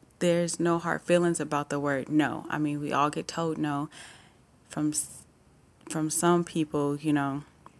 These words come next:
it's hard to swallow, but nonetheless, we all get told no. So for me, um, being persistent when reaching out to people and connecting with people has kinda been my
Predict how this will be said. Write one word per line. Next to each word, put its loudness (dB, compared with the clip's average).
it's 2
hard 4
to -6
swallow, 2
but -2
nonetheless, 0
we 4
all -4
get -6
told -4
no. -4
So -2
for -2
me, 2
um, -2
being 2
persistent -2
when 4
reaching 0
out 2
to -6
people 0
and 0
connecting 0
with 0
people 0
has -2
kinda 0
been 0
my 2